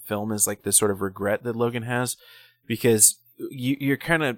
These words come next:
you know, unfortunately as a viewer who's seen all these other movies, you kinda have to understand that, um, uh, uh, uh, or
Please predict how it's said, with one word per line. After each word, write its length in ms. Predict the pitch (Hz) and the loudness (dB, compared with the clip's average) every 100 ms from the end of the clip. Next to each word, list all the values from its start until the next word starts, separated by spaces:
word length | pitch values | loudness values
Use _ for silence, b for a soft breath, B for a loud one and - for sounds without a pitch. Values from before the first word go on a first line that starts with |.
| - | -6
you 180 | 123 113 | -6 -2
know, 220 | 110 110 | 0 0
unfortunately 480 | 110 123 - 117 104 | 0 -2 0 -2 -4
as 80 | 101 | -4
a 40 | |
viewer 280 | 107 113 110 | -2 0 0
who's 180 | 104 - | 0 -2
seen 120 | 110 | -2
all 80 | 104 | -6
these 200 | 101 101 - | -8 -8 -4
other 180 | 110 | -2
movies, 400 | 104 107 104 98 B B - | -2 -2 -4 -6 B B -12
you 80 | 120 | -6
kinda 240 | 139 131 | -4 -2
have 140 | 127 - | -2 -2
to 60 | |
understand 500 | 113 107 - 110 107 | -2 -2 -2 -2 -2
that, 140 | 101 90 - | -4 -4 -6
um, 460 | 101 98 98 101 _ _ _ _ _ - | -6 -6 -8 -14 _ _ _ _ _ -12
uh, 120 | 120 - | -10 -8
uh, 100 | 123 117 | -8 -4
uh, 380 | 120 107 104 - | -2 0 -2 -4
or 260 | 107 104 | -2 -4